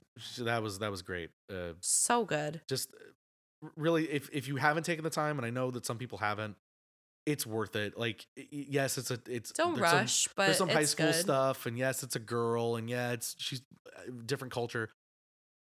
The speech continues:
Speaker 2: So
Speaker 1: Take
Speaker 2: what?
Speaker 1: it, take it in, take in something new. It's, it's, it's very much worth it. Um, so I think w-, when that comes in, it'll probably might make, might make my top five.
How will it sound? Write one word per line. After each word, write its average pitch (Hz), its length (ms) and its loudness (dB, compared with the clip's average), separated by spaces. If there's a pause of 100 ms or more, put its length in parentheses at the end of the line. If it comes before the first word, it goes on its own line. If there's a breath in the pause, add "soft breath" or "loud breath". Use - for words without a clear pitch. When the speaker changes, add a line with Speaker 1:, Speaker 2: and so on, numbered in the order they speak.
(200)
Speaker 2:
So - 180 -4
Speaker 1:
Take 165 140 6
Speaker 2:
what? 175 180 6
Speaker 1:
it, 151 60 0
take 165 220 4
it 147 60 2
in, 143 400 0
take 139 160 2
in 143 80 -4
something 127 260 -2
new. 107 320 -2 (100)
It's, - 360 -6
it's, 120 240 -6 (200)
it's 127 160 -8
very 110 220 -2
much 92 180 -10
worth 82 220 -8
it. - 100 -12 (520)
Um, 92 160 -4
so 123 180 0
I 123 80 0
think 131 300 -2
w-, 147 160 -6
when 151 160 2
that 160 160 2
comes 135 200 0
in, 117 140 0
it'll 104 160 -4
probably 95 600 -4 (1300)
might 202 200 4
make, 196 300 0
might 180 180 2
make 185 160 0
my 185 100 0
top 175 220 0
five. 156 560 4